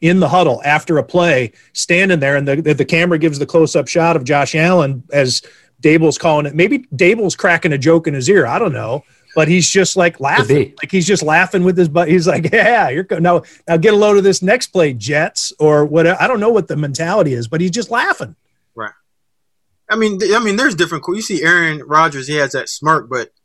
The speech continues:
Speaker 3: typically after that smirk, he's, he's going for somebody's throat. So <laughs> I don't know if those are the same, um,
Speaker 1: I don't
Speaker 3: mannerisms.
Speaker 1: think I've ever, I don't know how many times I've seen Tom Brady laughing while he's in, in the huddle or on the field.
Speaker 2: Yeah, he's the
Speaker 1: Any of those
Speaker 2: opposite.
Speaker 1: guys.
Speaker 3: No.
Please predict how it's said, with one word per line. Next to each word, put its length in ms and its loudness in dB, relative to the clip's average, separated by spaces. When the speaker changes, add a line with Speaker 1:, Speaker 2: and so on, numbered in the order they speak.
Speaker 3:
typically 360 0
after 240 -2
that 120 -8
smirk, 400 -2
he's, 260 -16
he's 200 -10
going 260 -4
for 120 -14
somebody's 400 -8
throat. 360 -6
So 260 -4
<laughs> 320 -6
I 80 -4
don't 160 -2
know 140 -4
if 40 -8
those 220 -6
are 40 -10
the 100 -8
same, 440 -10
um, 480 -12
Speaker 1:
I 60 -2
don't 120 0
Speaker 3:
mannerisms. 220 0
Speaker 1:
think 160 2
I've 100 2
ever, 140 2
I 100 2
don't 100 0
know 120 4
how 60 2
many 140 2
times 260 0
I've 100 2
seen 180 -2
Tom 240 -2
Brady 260 2
laughing 460 0
while 180 -2
he's 140 -2
in, 200 -6
in 120 -4
the 100 -2
huddle 400 0
or 120 -2
on 120 0
the 80 -4
field. 340 -2
Speaker 2:
Yeah, 40 0
he's 200 2
the 120 0
Speaker 1:
Any 120 -2
of 40 -2
those 220 -2
Speaker 2:
opposite. 320 -8
Speaker 1:
guys. 180 -20
Speaker 3:
No. 380 2